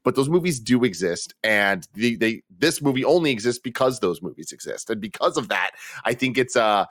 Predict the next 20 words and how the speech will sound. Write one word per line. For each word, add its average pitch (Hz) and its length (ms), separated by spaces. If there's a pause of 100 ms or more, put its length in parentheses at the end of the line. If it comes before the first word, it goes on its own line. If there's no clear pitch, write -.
(260)
much 175 220
harder 156 320
for 120 160
us 113 160
to, 107 200
to 104 140
watch 101 260
this 117 220
and 95 100
just 92 160
be 110 80
like, 98 220
just 95 180
grade 87 240
it 107 80
as 107 140
its 110 160
own 131 180
thing, 143 300
because 98 360